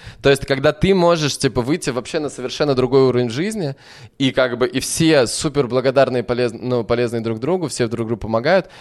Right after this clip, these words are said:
и как бы вот таким кайфовым составом просто путешествовать по миру и жить классную жизнь. Типа, мне кажется, это офигенно. Вот, и поэтому...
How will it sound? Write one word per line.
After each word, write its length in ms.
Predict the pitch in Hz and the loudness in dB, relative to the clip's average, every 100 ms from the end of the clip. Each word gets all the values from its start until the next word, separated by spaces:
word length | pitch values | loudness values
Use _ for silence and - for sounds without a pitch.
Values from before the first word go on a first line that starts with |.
| - | -14
и 80 | - | -4
как 220 | 127 131 | 2 2
бы 100 | 117 | 2
вот 220 | 117 135 - | 2 2 -2
таким 260 | 113 127 | -6 -4
кайфовым 380 | 117 117 127 120 | -4 -2 -2 -4
составом 380 | - 127 139 113 | -2 0 0 0
просто 240 | 113 117 | -6 -10
путешествовать 540 | - 107 - 120 113 101 | -12 -12 -8 -10 -10 -8
по 80 | 110 | -8
миру 320 | 117 151 123 | -6 -6 -6
и 40 | |
жить 340 | 101 113 117 - | -8 -10 -12 -10
классную 400 | - 110 110 117 | 0 0 0 -6
жизнь. 340 | 107 110 92 - _ _ | -6 -8 -10 -18 _ _
Типа, 240 | - 110 101 | -14 -14 -10
мне 180 | 98 139 | -8 -6
кажется, 240 | 180 151 | -6 -8
это 120 | 127 | -10
офигенно. 400 | 117 - 85 90 - - - - | -10 -12 -14 -14 -18 -20 -20 -8
Вот, 260 | 120 120 110 | 0 0 2
и 40 | |
поэтому... 440 | 123 131 147 139 | 2 2 2 -2